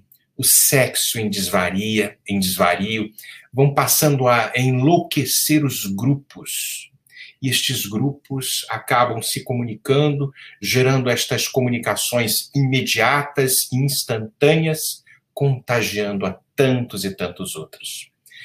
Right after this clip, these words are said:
O avanço na direção do abismo, na queda pelo suicídio, o abandono de si mesmo, a violência desgovernada, em todos os sentidos, passam a ser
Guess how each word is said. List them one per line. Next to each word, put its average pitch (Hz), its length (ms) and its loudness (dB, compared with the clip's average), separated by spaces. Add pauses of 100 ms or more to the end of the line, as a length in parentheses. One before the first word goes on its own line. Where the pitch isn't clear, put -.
(240)
O 110 100 -2
avanço 104 680 2
na 120 120 0
direção 110 540 0
do 98 100 0
abismo, 123 920 -2 (460)
na 107 180 0
queda 123 480 2
pelo 120 200 0
suicídio, 117 1080 -2 (400)
o 98 100 -10
abandono 113 680 0
de 98 100 -2
si - 200 0
mesmo, 107 800 0 (560)
a 101 120 -2
violência 107 920 2
desgovernada, 101 1120 0 (200)
em 139 320 0
todos 175 440 6
os 107 160 0
sentidos, - 920 -6 (480)
passam 123 600 0
a 107 80 -4
ser 127 520 -4